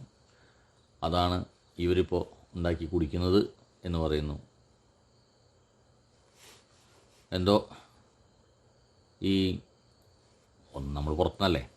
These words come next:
അതുകൊണ്ടായിരിക്കാം. പിന്നെ ഞാൻ കൂടുതൽ അന്വേഷിച്ചപ്പോൾ പലരും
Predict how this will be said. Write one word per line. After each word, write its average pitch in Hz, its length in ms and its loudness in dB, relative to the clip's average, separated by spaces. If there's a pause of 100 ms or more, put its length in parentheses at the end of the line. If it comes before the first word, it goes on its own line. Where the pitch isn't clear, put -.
(340)
അതുകൊണ്ടായിരിക്കാം. 80 580 -2 (2000)
പിന്നെ 87 180 2
ഞാൻ 98 100 2
കൂടുതൽ 110 240 6
അന്വേഷിച്ചപ്പോൾ 113 520 2 (1400)
പലരും 92 320 0